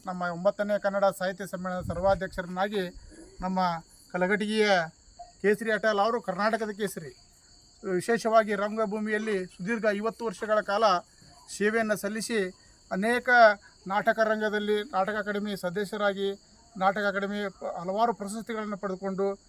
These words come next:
ವಿಶೇಷವಾಗಿ ಕರ್ನಾಟಕ ರಾಜ್ಯೋತ್ಸವ ಪ್ರಶಸ್ತಿಯನ್ನು ಪಡೆದಂಥವ್ರು ಯಾರಾದರೂ ನಮ್ಮ ಕಲಘಟಗಿ ತಾಲೂಕಿನೊಳಗೆ ಏಕೈಕ, ಆ, ಒಬ್ಬರು ನಾಟಕ ಕಲಾವಿದರು ಯಾರಾದ್ರೆ ನಮ್ಮ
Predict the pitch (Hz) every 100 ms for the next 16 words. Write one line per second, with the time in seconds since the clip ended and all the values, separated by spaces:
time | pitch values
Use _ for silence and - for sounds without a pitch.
0 | 180 165 233 233 233 226 220 180 - _
1 | _ _ 196 180 233 233 226 208 190 214
2 | - 220 202 214 - 226 214 208 190 -
3 | 571 587 539 196 220 214 214 208 190 185
4 | 214 214 214 190 190 202 214 190 208 208
5 | 202 208 202 185 214 208 202 185 - -
6 | _ - 196 180 185 196 190 170 185 185
7 | 180 175 208 208 208 208 202 196 196 190
8 | 208 185 185 180